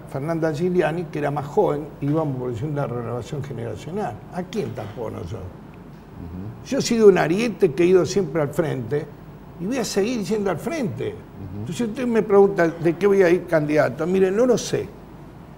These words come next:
Speaker 1: Lo que sí le puedo decir es lo siguiente, que yo, hasta el día que me muera, que esté bien física y psíquicamente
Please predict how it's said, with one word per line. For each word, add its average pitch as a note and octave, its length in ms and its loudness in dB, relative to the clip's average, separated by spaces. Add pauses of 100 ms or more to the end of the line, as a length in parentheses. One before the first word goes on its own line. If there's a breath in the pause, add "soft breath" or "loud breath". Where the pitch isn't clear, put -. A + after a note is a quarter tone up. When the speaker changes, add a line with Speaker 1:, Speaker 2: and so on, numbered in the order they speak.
(1500)
Speaker 1:
Lo F3+ 300 6
que F#3+ 120 4
sí D4+ 260 0
le F#3+ 160 6
puedo F#3 240 6
decir G3 540 2
es E3 100 4
lo D3 120 2
siguiente, A2 680 -4 (800)
que F3 160 4
yo, F#3+ 420 4 (440)
hasta C#3+ 300 2
el D#3 100 0
día F3 420 6 (220)
que D#3+ 100 -2
me D3+ 120 0
muera, F#3+ 340 4
que C#3+ 80 -4
esté F#3 260 6
bien E3+ 280 0
física D#3+ 640 -4
y B2+ 100 -4
psíquicamente D#3+ 1040 -2